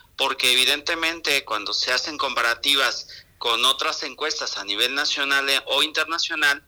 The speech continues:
pues vemos que la metodología cambia. Por poner el ejemplo puntual, pues no es lo mismo encuestar cara a cara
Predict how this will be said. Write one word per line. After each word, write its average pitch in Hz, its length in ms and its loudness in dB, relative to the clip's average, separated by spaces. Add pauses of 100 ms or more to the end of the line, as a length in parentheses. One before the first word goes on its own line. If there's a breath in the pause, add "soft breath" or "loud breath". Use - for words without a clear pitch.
(360 soft breath)
pues 139 160 0
vemos 151 420 2
que 143 440 2
la 123 120 0
metodología 120 1040 2 (380)
cambia. 98 500 0 (120)
Por 113 180 -6
poner 127 220 2
el 135 120 2
ejemplo 139 400 -4
puntual, 156 460 0 (300 loud breath)
pues 127 160 0
no 139 100 4
es 151 60 2
lo 156 100 2
mismo 156 480 0
encuestar 139 680 0
cara 139 280 2
a 147 100 -4
cara 160 440 2